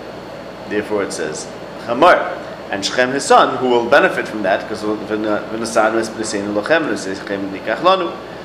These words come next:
So Chamor is going to act, and therefore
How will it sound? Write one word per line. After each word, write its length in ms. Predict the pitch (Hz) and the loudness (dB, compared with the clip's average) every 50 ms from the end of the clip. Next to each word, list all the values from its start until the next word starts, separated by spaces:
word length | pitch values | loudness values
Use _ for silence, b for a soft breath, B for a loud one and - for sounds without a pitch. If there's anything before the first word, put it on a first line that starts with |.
| B B B - | B B B -12
So 300 | - - - 110 104 101 | -6 -2 2 2 2 2
Chamor 320 | - - 110 113 131 135 135 | 0 0 0 2 4 4 4
is 80 | 127 | 2
going 200 | 123 117 113 107 117 | 2 0 0 0 2
to 80 | 107 | 4
act, 440 | 107 160 202 214 214 - - - - - - - - - - - - - - - - - - - - - - - - - - - - 107 | 4 6 4 4 2 -4 -8 -10 -12 -12 -14 -14 -14 -14 -14 -14 -14 -14 -14 -14 -14 -14 -14 -14 -14 -14 -14 -14 -14 -14 -14 -12 -8 -4
and 340 | 107 110 110 107 107 104 104 - - - - - - - - - - - - - | -4 -2 -2 -2 -4 -6 -8 -10 -12 -14 -14 -14 -14 -14 -14 -14 -14 -12 -10 -6
therefore 480 | 120 120 117 117 - 120 110 104 98 | -4 -4 -4 -2 0 2 4 4 2